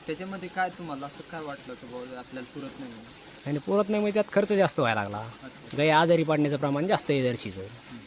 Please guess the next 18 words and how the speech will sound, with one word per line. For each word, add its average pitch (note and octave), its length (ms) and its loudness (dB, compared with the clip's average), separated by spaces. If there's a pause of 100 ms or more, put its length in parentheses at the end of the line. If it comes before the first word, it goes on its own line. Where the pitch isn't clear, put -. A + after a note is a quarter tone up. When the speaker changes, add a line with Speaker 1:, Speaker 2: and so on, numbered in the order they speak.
Speaker 1:
हम्म. A2+ 520 -8
Speaker 2:
हा, A#2+ 360 2
पुन्हा D3 380 2
डेअरीवाल्याच्या E3+ 580 6
भरोश्यावर C#3+ 320 4
डेअरीचे E3 340 6
रेट E3 140 6
कमी F#3 200 6
जास्त E3+ 240 6
होते. A2 220 0
Speaker 1:
हम्म. A#2+ 640 -8
Speaker 2:
तसे C#3+ 140 2
हे D3+ 80 6
रेट E3+ 180 6
आपले E3+ 200 4
फिक्स - 260 4
आहे E3 100 6
इकडं. A2 260 -2